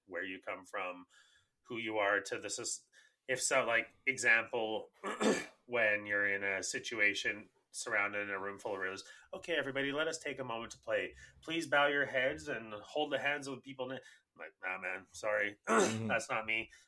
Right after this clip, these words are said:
Speaker 1: I try to respect the culture where I am, but I'm not gonna change who I am to conform to their beliefs.
Speaker 2: Yeah, like,
Speaker 1: I won't.
Speaker 2: like, uh,
Speaker 1: Sorry.
Speaker 2: and,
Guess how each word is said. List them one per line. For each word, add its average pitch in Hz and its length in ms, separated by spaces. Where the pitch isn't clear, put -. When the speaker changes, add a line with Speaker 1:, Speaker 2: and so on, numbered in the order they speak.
Speaker 1:
I 127 100
try 160 180
to 143 60
respect 131 440
the 127 60
culture 113 420
where 107 180
I 92 100
am, 127 260
but 107 120
I'm 101 140
not 104 260
gonna 101 160
change 90 340
who 101 160
I 87 140
am 90 260
to 95 200
conform 90 560
to 98 120
their 85 360
beliefs. 82 340
Speaker 2:
Yeah, 113 280
like, 113 300
Speaker 1:
I 117 100
won't. 104 420
Speaker 2:
like, 120 400
uh, 113 140
Speaker 1:
Sorry. 90 340
Speaker 2:
and, 104 560